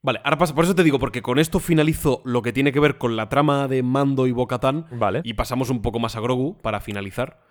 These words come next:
Speaker 2: All right.
Speaker 1: Simplemente, mm, concluir lo que estaba diciendo con que,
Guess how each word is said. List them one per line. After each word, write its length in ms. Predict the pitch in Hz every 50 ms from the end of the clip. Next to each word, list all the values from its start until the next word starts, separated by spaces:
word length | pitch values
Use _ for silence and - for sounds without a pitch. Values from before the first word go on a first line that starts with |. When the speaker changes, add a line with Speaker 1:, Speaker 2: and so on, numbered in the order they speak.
| _ _
Speaker 2:
All 140 | - 131 120
right. 220 | 110 104 110 135 - - - - - _ _ _ _ _ _ _ _ _ _ _ _ _ _ _ _ _ _ _ - - _ -
Speaker 1:
Simplemente, 760 | - - 165 151 156 156 160 160 160 180 175 165 - - _
mm, 220 | - 113 110 110 107
concluir 600 | 107 - 127 120 110 - 123 127 139 143 156 160 - _ _ _ _ _ _ _ _
lo 160 | - 117 113
que 60 | 110
estaba 220 | 117 - 139 127 131
diciendo 440 | 127 127 120 - 123 123 131 143 139
con 180 | 139 123 113 107
que, 340 | - 110 104 101 95 92